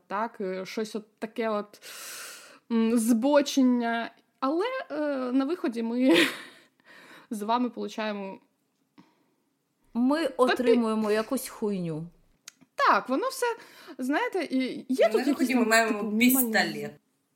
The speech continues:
Speaker 1: ну, не збочення, а якісь такі теж, е, фетиші, але вони нормалізуються тим, що якось на виході все ра-, все, е, ми з вами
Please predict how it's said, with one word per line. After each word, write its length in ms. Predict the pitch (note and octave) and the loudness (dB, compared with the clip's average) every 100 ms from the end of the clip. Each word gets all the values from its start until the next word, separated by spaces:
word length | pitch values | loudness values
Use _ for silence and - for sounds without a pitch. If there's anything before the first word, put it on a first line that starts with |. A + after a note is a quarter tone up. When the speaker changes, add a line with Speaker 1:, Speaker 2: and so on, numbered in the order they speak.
| _ - | _ 2
Speaker 1:
ну, 160 | C#4+ | 4
не 120 | B3 A#3+ | 6 4
збочення, 600 | G3+ B3 E4 - G#3 - | 2 -6 -6 -6 -6 -6
а 120 | F#3+ G3 | -10 -8
якісь 240 | G3 A3+ G#3+ | -10 -12 -16
такі 260 | - G#3 - - | -16 -20 -16 -8
теж, 400 | G3+ F3+ - G3+ | -6 -6 -10 -12
е, 360 | F#3+ F#3 - | -12 -12 -14
фетиші, 540 | A3 B3 B3+ C#4 - A3 | -12 -10 -8 -8 -10 -8
але 180 | G#3 A3 | -4 -4
вони 280 | A#3+ D4 F4 | -2 -2 0
нормалізуються 1040 | E4 D#4+ E4 E4 D#4+ F4+ G4 D#4+ - D4 C4 | -2 -2 -4 -6 -6 -6 -4 -4 -6 -10 -10
тим, 240 | D#4+ A4 | -10 -8
що 340 | A4 - D4 C4+ - - _ - | -10 -6 -4 -4 -8 -20 _ -2
якось 400 | C4+ C#4+ C4+ C4 | 0 2 0 0
на 60 | |
виході 360 | B3+ F#4+ F#4+ C4 | -2 -2 -2 -2
все 160 | - C4+ | -4 -4
ра-, 120 | B3+ B3 | -4 -8
все, 320 | - - B3+ | -14 -4 -2
е, 720 | B3+ G#3+ A3+ A3+ A3 A3 G#3+ - | -2 -2 -4 -4 -6 -6 -8 -2
ми 340 | A#3+ D#4+ E4 G#3+ | 0 2 0 -8
з 120 | G3+ | -10
вами 420 | A3 F4 G#4+ A3 | -6 -4 -2 -4